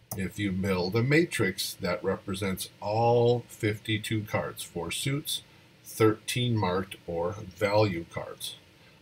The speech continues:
I prefer to say marked because the jack, the queen, the king, and the ace technically does not have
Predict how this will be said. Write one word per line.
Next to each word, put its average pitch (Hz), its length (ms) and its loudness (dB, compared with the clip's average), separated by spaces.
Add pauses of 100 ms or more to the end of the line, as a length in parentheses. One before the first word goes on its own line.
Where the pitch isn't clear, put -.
I 110 200 4
prefer 110 360 0
to 95 80 -4
say 90 220 2
marked 117 420 2
because 98 360 -4 (420)
the 101 80 -2
jack, 120 560 8 (240)
the 117 100 0
queen, 107 480 -2
the 104 100 -6
king, 98 280 -4
and 92 80 -4
the - 120 -8
ace 95 220 0
technically 113 540 -4
does 92 260 -8
not 98 440 -4
have 95 400 -6